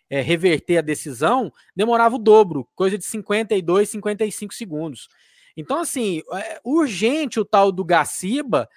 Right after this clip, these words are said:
tem que ir lá, ter humildade, ir lá na Inglaterra e ver o que que os caras tão fazendo lá, que a gente não pode fazer aqui. A tecnologia é a mesma, o, o, o gasto é o mesmo pra ter o, a casinha, pra ter o, os monitores lá, é tudo igual.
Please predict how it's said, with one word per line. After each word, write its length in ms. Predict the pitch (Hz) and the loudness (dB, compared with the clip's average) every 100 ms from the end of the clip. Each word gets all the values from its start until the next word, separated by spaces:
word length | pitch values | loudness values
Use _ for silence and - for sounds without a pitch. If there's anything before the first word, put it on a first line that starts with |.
| _ | _
tem 260 | - 226 359 | 0 2 0
que 80 | 392 | -2
ir 40 | |
lá, 120 | 254 - 175 185 - | 0 -2 -4 -8 0
ter 140 | 226 | 2
humildade, 800 | 285 262 190 147 139 165 214 247 | 2 2 2 4 4 4 0 -8
ir 140 | - 208 | -4 2
lá 220 | 202 240 | 2 2
na 100 | 262 | 0
Inglaterra 720 | 240 220 185 147 151 185 220 - _ _ | 2 2 2 2 2 2 0 -6 _ _
e 80 | 220 | -4
ver 240 | 311 302 233 | 2 6 6
o 40 | |
que 100 | 262 | 4
que 100 | 269 | -4
os 120 | 359 | -4
caras 260 | - 262 233 | 2 2 2
tão 140 | 226 | -2
fazendo 400 | 196 214 180 202 | -2 -2 -2 -2
lá, 400 | 185 151 151 254 - _ _ _ | 2 4 4 2 -2 _ _ _
que 80 | - | -2
a 20 | |
gente 260 | 247 262 - - _ | 0 -2 -6 -16 _
não 180 | 202 220 | -6 -2
pode 300 | 202 196 185 | 2 2 2
fazer 280 | 185 160 170 | -2 -2 -4
aqui. 220 | - 151 | -2 -4
A 60 | 135 | 0
tecnologia 560 | 262 330 302 269 226 | -2 0 0 2 0
é 40 | 247 | -2
a 60 | |
mesma, 540 | 202 170 196 196 202 190 _ _ _ | 2 2 2 0 -8 -12 _ _ _
o, 280 | 220 220 226 | -10 -6 -8
o, 60 | - | -8
o 140 | 208 | -4
gasto 420 | 175 220 262 - | 2 4 4 4
é 40 | 247 | 2
o 60 | 196 | 4
mesmo 360 | 170 214 202 | 6 6 4
pra 140 | 185 170 | 0 2
ter 160 | 185 | 2
o, 260 | 175 160 135 _ - | 2 2 -4 _ -6
a 80 | |
casinha, 600 | 151 160 131 151 214 202 | 0 2 2 0 0 0
pra 160 | 170 165 | 2 0
ter 160 | - 175 | 2 2
o, 380 | 165 151 147 | 2 0 0
os 120 | 151 143 | -2 -2
monitores 640 | 175 170 - 185 185 160 | 0 0 4 6 6 4
lá, 120 | 165 | 2
é 40 | 196 | 2
tudo 220 | 339 427 | 0 2
igual. 420 | 311 156 117 110 | 4 4 4 0